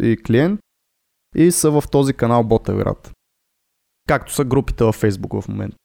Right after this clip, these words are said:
И тогава всеки канал, или поне по-хай левел каналите, си имаха някакъв уебсайт. Говориме за тия с, а, там мигащи неща, с движещи се текстове, които не можеш да прочетеш и трябва да го изчакаш да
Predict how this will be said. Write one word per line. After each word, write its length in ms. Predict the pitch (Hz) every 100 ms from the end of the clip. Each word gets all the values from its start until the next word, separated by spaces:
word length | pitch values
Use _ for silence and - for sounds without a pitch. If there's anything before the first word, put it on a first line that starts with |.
| _ _ _ _ _ _ _ _ -
И 320 | 156 165 -
тогава 340 | 143 131 147 160
всеки 320 | - 156 -
канал, 440 | - 117 120 143 139
или 100 | 123
поне 300 | - 117 117
по-хай 580 | - 120 120 - 117
левел 280 | 110 110 107
каналите, 760 | - 107 107 104 - 180 202 214
си 180 | - 190
имаха 480 | 180 180 165 143
някакъв 600 | 139 143 - - 123 -
уебсайт. 480 | 127 117 - 110 101 -
Говориме 460 | 113 135 147 123 139
за 500 | 143 143 147 139 135 - _
тия 200 | - 139
с, 360 | 131 131 - -
а, 100 | 123
там 580 | - 117 113 113 110 117 117
мигащи 840 | 120 131 131 131 - - 120 117
неща, 460 | 113 113 - 131 123
с 260 | - 113
движещи 520 | 110 120 127 120 - -
се 120 | 113
текстове, 460 | - 120 - -
които 340 | 110 123 120 127
не 60 |
можеш 280 | 131 131 120
да 60 | 120
прочетеш 640 | 110 123 - - 123 -
и 40 |
трябва 240 | - 120 113
да 80 | 113
го 80 |
изчакаш 440 | 113 - 120 127 110
да 180 | 110